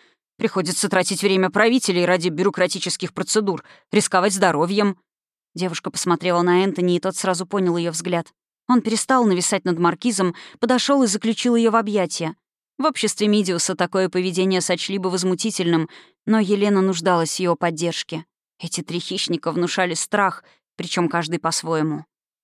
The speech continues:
Ни с одним из них она бы не пожелала остаться наедине. Правда, имелась надежда, что с герцогом Астаротом будет не столько опасно, сколько некомфортно. Судя по всему, он предпочитал хранить молчание в самой теплой компании.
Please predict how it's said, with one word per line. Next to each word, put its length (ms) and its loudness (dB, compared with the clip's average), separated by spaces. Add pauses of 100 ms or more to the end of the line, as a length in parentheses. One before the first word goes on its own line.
(280)
Ни 80 2
с 100 0
одним 280 6
из 100 2
них 200 4
она 180 4
бы 120 0
не 120 2
пожелала 480 2
остаться 380 -2
наедине. 540 2 (320)
Правда, 320 0
имелась 360 2
надежда, 720 -2
что 220 0
с 100 -4
герцогом 540 0
Астаротом 720 0
будет 320 -2
не 100 4
столько 400 0
опасно, 420 0
сколько 360 -2
некомфортно. 880 2 (460)
Судя 260 -2
по 80 -4
всему, 320 4
он 160 4
предпочитал 560 0
хранить 400 0
молчание 560 0
в 40 -6
самой 300 2
теплой 340 -2
компании. 720 0